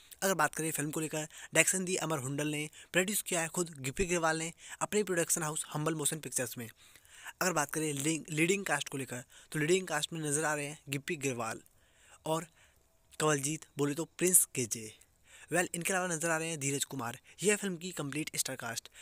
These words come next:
फिल्म काफ़ी अच्छी है, डायलॉग बाजी भी बहुत बढ़िया है इसमें।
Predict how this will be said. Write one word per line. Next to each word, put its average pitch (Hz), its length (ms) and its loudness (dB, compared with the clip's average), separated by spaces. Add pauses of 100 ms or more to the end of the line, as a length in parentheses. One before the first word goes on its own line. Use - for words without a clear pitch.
(140)
फिल्म 220 180 4
काफ़ी 180 300 0
अच्छी - 400 2
है, 160 180 0
डायलॉग 143 340 2
बाजी 139 300 -2
भी 170 140 -4
बहुत 143 260 -4
बढ़िया 131 280 0
है 117 60 -4
इसमें। 117 260 -6